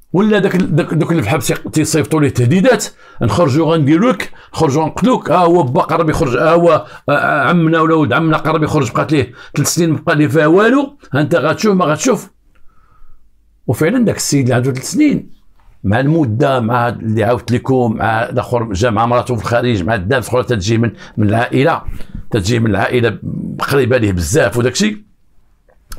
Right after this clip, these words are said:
بقات لي غير شي شهر يكمل ثلاث سنين، شي شهر يكمل ثلاث سنين.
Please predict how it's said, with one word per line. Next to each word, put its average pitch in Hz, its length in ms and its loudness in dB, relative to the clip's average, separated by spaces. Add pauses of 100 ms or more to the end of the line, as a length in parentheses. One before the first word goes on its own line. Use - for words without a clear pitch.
(580)
بقات 202 280 -4
لي 190 60 2
غير 196 100 0
شي 190 140 -2
شهر 101 340 -2
يكمل 131 300 -2
ثلاث 110 180 -2
سنين، 87 340 -2 (800)
شي - 120 -6
شهر 214 220 -2
يكمل 131 220 -2
ثلاث 82 220 -10
سنين. 65 240 -10